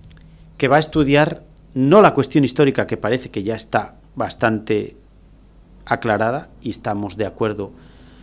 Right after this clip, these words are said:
orientales y católicos latinos, pero la teología y profundizar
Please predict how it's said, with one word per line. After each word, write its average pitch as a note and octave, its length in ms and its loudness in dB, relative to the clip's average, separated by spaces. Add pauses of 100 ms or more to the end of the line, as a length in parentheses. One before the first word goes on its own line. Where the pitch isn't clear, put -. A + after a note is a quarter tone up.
(200)
orientales G#2+ 640 -2
y - 80 -8
católicos G#2+ 960 -6
latinos, C#3+ 680 -6 (1300)
pero G3 400 6 (640)
la B2+ 300 2
teología D3 720 2 (140)
y C3+ 100 -8
profundizar C3+ 720 -4